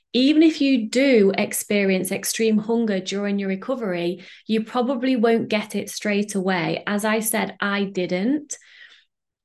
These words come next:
Listen carefully to this next part. Really, this is so important, okay? My extreme hunger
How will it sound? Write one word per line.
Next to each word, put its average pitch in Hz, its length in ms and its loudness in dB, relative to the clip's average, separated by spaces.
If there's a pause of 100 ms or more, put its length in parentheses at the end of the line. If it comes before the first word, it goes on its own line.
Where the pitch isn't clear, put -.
(120)
Listen 277 400 4
carefully 226 480 0
to 185 80 -12
this 190 200 -2
next - 280 -4
part. 156 400 -6 (400)
Really, 196 560 4
this 190 240 0
is 208 180 0
so 202 180 0
important, 190 640 -2
okay? 175 540 -2 (320)
My 220 260 4
extreme 262 540 2
hunger 240 720 0